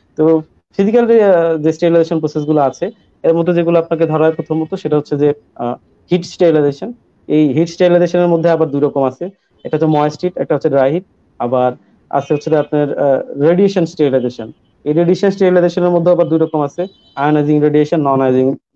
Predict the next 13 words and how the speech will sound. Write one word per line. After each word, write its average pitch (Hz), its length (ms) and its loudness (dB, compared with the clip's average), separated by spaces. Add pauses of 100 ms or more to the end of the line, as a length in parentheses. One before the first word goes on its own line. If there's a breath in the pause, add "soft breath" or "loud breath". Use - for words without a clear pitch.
নন 170 180 2
আয়োনাইজিং 147 460 -2
রেডিয়েশন। 139 480 -2 (400)
তারপর 143 520 0
আর 147 200 0
একটা 151 140 0
যে 170 220 -4
সব 202 240 -2
থেকে 254 140 -2
বেশি 202 280 -2
যেটা 208 320 2
ইউজ 175 360 0
হয়, 165 160 0